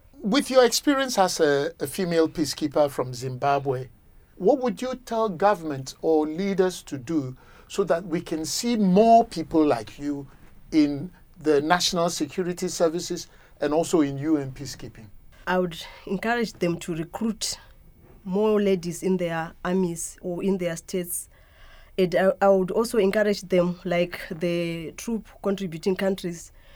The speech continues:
Speaker 2: to have more slots for women. As currently, as you can see that, eh, it is dominated by males, male peacekeepers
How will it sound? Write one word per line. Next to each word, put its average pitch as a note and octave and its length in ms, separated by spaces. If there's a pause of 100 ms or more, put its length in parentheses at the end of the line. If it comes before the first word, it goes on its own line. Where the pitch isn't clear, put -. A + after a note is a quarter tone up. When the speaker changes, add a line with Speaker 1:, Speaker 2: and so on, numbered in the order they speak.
(140)
Speaker 2:
to F#3+ 160
have G3 200
more G3 260
slots G3 420
for E3+ 440
women. F3+ 440 (400)
As F3+ 200
currently, G#3 540
as F#3 320 (380)
you F#3+ 180
can F#3+ 180
see F#3+ 140
that, F3 360 (360)
eh, F#3 480 (440)
it G3 140
is F#3+ 100
dominated F#3+ 600
by E3 200
males, F3 680
male F#3 400 (180)
peacekeepers F3+ 600